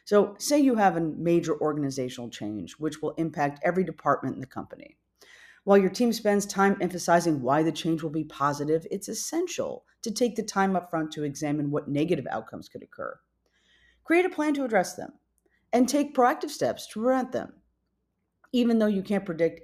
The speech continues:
every possible outcome, you can do a lot to reduce the negative impacts. So as you develop groundbreaking technology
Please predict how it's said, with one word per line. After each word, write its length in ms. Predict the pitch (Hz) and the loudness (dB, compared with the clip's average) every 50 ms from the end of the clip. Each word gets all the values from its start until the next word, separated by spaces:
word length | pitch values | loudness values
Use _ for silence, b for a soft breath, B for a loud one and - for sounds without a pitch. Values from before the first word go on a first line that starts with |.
| _ | _
every 280 | - 180 170 170 185 180 | 2 2 2 2 0 -2
possible 520 | 180 - 175 165 165 - 160 151 147 - - | 0 0 0 0 0 -2 -4 -6 -4 -2 0
outcome, 460 | 143 151 151 156 - 170 170 180 190 | 0 -2 -2 -2 -2 -2 0 0 -2
you 80 | 170 | -4
can 320 | 170 - - - 320 330 302 | -6 -8 -6 -2 -2 0 0
do 160 | 269 220 180 | 2 2 2
a 20 | |
lot 540 | 156 135 147 151 139 113 98 90 - - _ | 2 4 2 2 2 2 0 -2 -8 -14 _
to 100 | - 165 | -10 -6
reduce 300 | 160 170 143 143 139 135 | -6 -4 -4 -4 -6 -4
the 100 | - 127 | -4 -4
negative 300 | 120 113 101 101 113 113 - | -6 -4 -6 -8 -10 -12 -12
impacts. 580 | 85 80 - - - 50 - - - - - - | -12 -10 -6 -6 -4 -4 -6 -8 -14 -18 -16 -12
So 320 | - - 233 214 208 - 208 | 0 4 6 6 6 4 2
as 260 | 240 254 277 269 240 | 0 -2 -2 -2 -2
you 80 | 233 233 | -2 -2
develop 480 | 196 180 160 143 151 143 143 135 - | -2 -2 2 2 2 2 2 0 -2
groundbreaking 520 | - 120 120 131 127 156 147 147 151 143 - | -4 -4 -4 -4 -4 -4 -6 -6 -8 -8 -8
technology 720 | 165 143 - 131 131 139 139 139 135 143 143 139 143 | -8 -8 -6 -4 -4 -4 -4 -4 -4 -4 -4 -4 -6